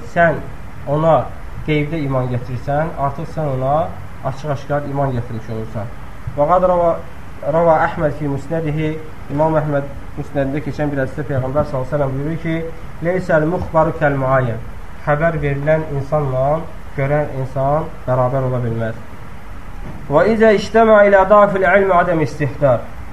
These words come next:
Əgər deyir, elmin zəifliyinə adam istihdar da deyir, ona birləşərsə, adam istihdar, yəni məsələləri insan öz beynində canlandıra bilməməsi, təsəvvür edə bilməməsi.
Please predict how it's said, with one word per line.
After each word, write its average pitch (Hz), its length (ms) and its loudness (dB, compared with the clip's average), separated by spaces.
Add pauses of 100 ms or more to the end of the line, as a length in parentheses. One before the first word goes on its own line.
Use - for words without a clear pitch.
(160)
Əgər 180 380 6
deyir, 156 260 -2 (240)
elmin 165 440 0
zəifliyinə 139 760 0 (1160)
adam 156 380 4
istihdar 143 640 0
da 123 80 -2
deyir, 113 280 -2 (800)
ona 131 220 0
birləşərsə, 127 640 0
adam 135 340 0
istihdar, 139 600 0 (400)
yəni 143 340 4 (220)
məsələləri 135 800 0 (380)
insan 139 460 0
öz 135 160 -4
beynində 123 760 -2 (280)
canlandıra 127 580 0
bilməməsi, 123 800 -4 (460)
təsəvvür 135 500 -2
edə 123 180 -2
bilməməsi. 110 480 -4